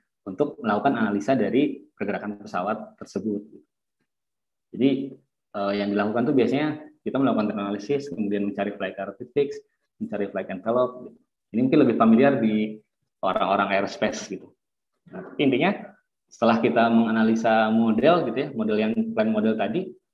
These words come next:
nah kita kan bisa mem-, mensintesa kontrol, kontrol itu seperti apa gitu, yang cocok untuk, untuk karakteristik pesawat tersebut dan sesuai dengan requirement yang diberikan. Nah, kemudian kita bikin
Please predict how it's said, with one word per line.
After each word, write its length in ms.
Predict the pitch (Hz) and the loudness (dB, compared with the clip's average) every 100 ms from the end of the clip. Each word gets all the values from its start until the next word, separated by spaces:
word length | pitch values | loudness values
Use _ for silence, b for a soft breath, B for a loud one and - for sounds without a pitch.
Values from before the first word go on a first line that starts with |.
| _ _ _ | _ _ _
nah 80 | 101 | -10
kita 240 | - 151 | 0 2
kan 80 | 185 | 4
bisa 240 | 160 151 135 | 2 2 4
mem-, 320 | 131 127 123 | 4 2 2
mensintesa 720 | 123 127 123 110 127 - - | 2 2 2 2 2 0 0
kontrol, 560 | 131 113 117 113 113 113 | -2 2 4 4 4 2
kontrol 400 | 113 113 117 131 | -2 0 2 2
itu 160 | 180 | 0
seperti 320 | - - - | -6 -10 -4
apa 240 | 113 127 117 | -4 -2 -4
gitu, 240 | 101 95 _ - | -6 -10 _ -8
yang 160 | 107 | -6
cocok 400 | 120 117 135 - | -2 0 0 -2
untuk, 240 | 120 113 - - _ _ _ _ _ _ - | -6 -6 -6 -8 _ _ _ _ _ _ -12
untuk 320 | 104 107 113 113 - | -8 -4 -4 -6 -2
karakteristik 720 | 107 107 - 113 110 - 107 - | 2 2 0 -4 -6 -6 -8 -8
pesawat 320 | - 101 - | -4 -4 -2
tersebut 560 | 110 101 127 190 - | -4 -4 -2 -2 0
dan 160 | 113 - | -2 0
sesuai 400 | 131 - 107 127 | -2 -4 -2 0
dengan 320 | 113 131 139 | 2 0 0
requirement 400 | 117 110 104 135 | -2 0 2 4
yang 80 | 123 | 4
diberikan. 480 | 113 110 113 113 113 - _ _ _ _ _ | 4 4 0 -2 -4 -12 _ _ _ _ _
Nah, 20 | - | -10
kemudian 240 | 107 135 | -4 0
kita 80 | 135 | 0
bikin 480 | 113 113 110 110 110 | -2 -2 -2 -2 -8